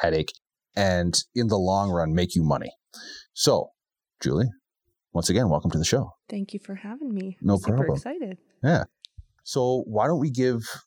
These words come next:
Speaker 1: Cole, not a Cole's Notes version, but a bio on who you are, how you got into this, why you got into it, and then we'll just take it from there.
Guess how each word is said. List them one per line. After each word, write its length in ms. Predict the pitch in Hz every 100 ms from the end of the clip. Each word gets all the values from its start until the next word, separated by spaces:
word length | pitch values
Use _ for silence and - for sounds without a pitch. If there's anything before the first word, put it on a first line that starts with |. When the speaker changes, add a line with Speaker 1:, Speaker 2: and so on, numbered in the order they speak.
| _ _ - _ _ _ _ - -
Speaker 1:
Cole, 240 | - 131 - 92
not 160 | 165 123
a 20 |
Cole's 300 | - 110 107
Notes 180 | 101 -
version, 300 | 98 98 95
but 160 | 69
a 60 | 101
bio 500 | 120 113 78 65 87 _ _
on 360 | - 95 90 87 120
who 100 | 131
you 260 | 127 110
are, 260 | 98 92 92
how 140 | 101
you 100 | 117
got 220 | 110 107
into 180 | 95 90
this, 300 | 87 90 - - - -
why 220 | 73 87
you 120 | 104 92
got 160 | 85
into 240 | 87 82 85
it, 120 | - _ - - _
and 160 | 90 95
then 180 | 95
we'll 80 | 98
just 380 | 92 98 - -
take 180 | - 92
it 80 | 107
from 140 | 101
there. 240 | 117 -